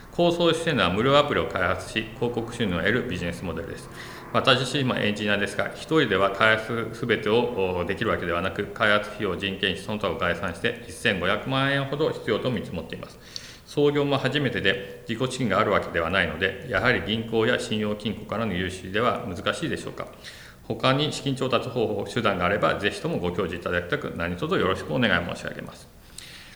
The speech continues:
これはかなり厳しいご相談ですね。創業資金っていうのはですね、まあ、一応創業融資というのが日本政策金融公庫とか、あと民間の信用金庫、銀行で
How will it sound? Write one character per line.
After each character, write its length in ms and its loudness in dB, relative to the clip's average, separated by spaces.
こ 200 0
れ 120 6
は 240 6
か 160 6
な 120 6
り 120 4
厳 180 2
し 140 0
い 20 2
ご 140 4
相 120 2
談 140 6
で 80 0
す 120 -6
ね。 500 2
創 200 0
業 140 4
資 120 -2
金 180 2
っ 20 -6
て 80 -2
い 60 4
う 20 0
の 60 4
は 60 6
で 100 -4
す 20 -6
ね、 340 2
ま 60 0
あ、 60 2
一 140 -2
応 40 4
創 240 2
業 140 4
融 160 4
資 160 -4
と 100 0
い 40 2
う 20 -2
の 80 0
が 260 4
日 80 2
本 120 4
政 200 0
策 220 -2
金 100 -2
融 80 0
公 160 -2
庫 120 -6
と 100 -4
か、 180 4
あ 60 2
と 100 -4
民 200 -2
間 180 0
の 340 -2
信 160 -4
用 140 0
金 180 -4
庫、 140 -6
銀 180 -4
行 180 -4
で 220 0